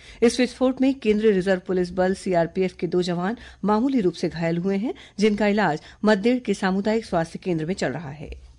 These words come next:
उप मुख्यमंत्री विजय शर्मा बीजापुर में आयोजित बस्तर पंडुम जिला स्तरीय समारोह में शामिल हुए। इस अवसर पर उन्होंने बताया कि एक से तीन अप्रैल तक संभाग स्तरीय बस्तर पंडुम प्रतियोगिता का आयोजन दंतेवाड़ा में होगा, जिसमें मुख्यमंत्री सहित केंद्रीय मंत्री और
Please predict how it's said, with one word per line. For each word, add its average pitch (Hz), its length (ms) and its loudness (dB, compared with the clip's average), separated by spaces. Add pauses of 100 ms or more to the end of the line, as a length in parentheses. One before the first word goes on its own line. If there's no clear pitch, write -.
(400)
उप 311 160 2
मुख्यमंत्री 339 460 0
विजय 233 260 2
शर्मा 240 320 -2
बीजापुर 214 440 0
में 214 200 -2
आयोजित 226 500 0
बस्तर 220 400 -2
पंडुम 220 440 0
जिला 202 240 2
स्तरीय 202 260 -6
समारोह 185 400 -4
में 214 100 -4
शामिल 170 300 -4
हुए। 139 240 -6 (300)
इस 208 140 -2
अवसर 214 220 0
पर 226 180 0
उन्होंने 190 260 0
बताया 175 420 0 (260)
कि 269 140 -6
एक 233 240 2
से 277 140 -4
तीन 277 340 -2
अप्रैल 214 340 0
तक 156 200 -2 (200)
संभाग 226 520 0
स्तरीय 220 320 -2
बस्तर 202 400 -2
पंडुम 196 360 -2
प्रतियोगिता 196 540 -2
का 233 120 -6
आयोजन 180 420 0 (240)
दंतेवाड़ा 185 540 0
में 165 100 -4
होगा, 135 360 -6 (320)
जिसमें 247 260 0
मुख्यमंत्री 202 520 -2
सहित 226 380 -4
केंद्रीय 175 300 -2
मंत्री 180 360 -4
और 196 260 0